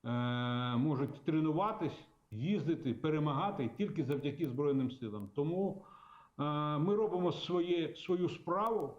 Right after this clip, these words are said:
і, і я хочу подякувати і державу, яка нам і виділила кошти на, на сьогоднішній день в такий складний час, і ми маємо кошти на підготовку. І,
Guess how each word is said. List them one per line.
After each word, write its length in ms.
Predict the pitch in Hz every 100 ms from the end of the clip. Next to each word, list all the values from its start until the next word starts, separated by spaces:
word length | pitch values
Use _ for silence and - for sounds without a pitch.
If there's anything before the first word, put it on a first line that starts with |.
| - _ _ _
і, 60 | 127 127 127 123 120 120 117 120 -
і 260 | 151 143 135
я 100 | 143
хочу 280 | 156 151 143
подякувати 760 | 135 135 139 147 123 139 131
і 140 | 120 - - - -
державу, 560 | 123 139 143 214 226
яка 360 | 165 151 151 139
нам 220 | 135 139
і 80 | 135
виділила 440 | 147 151 143 139
кошти 520 | 135 - 214 151 160 117
на, 200 | 131 143 - - _ - 131 -
на 340 | 147 147 139
сьогоднішній 500 | - 151 143 135 143
день 260 | 123 175 202
в 60 |
такий 260 | 156 - 139
складний 340 | - 127 139
час, 400 | 131 180 202 -
і 40 | 139
ми 120 | 135
маємо 300 | 139 135 131
кошти 360 | - 180 -
на 100 | 139
підготовку. 760 | 123 127 123 123 185 185 - 127
І, 160 | 120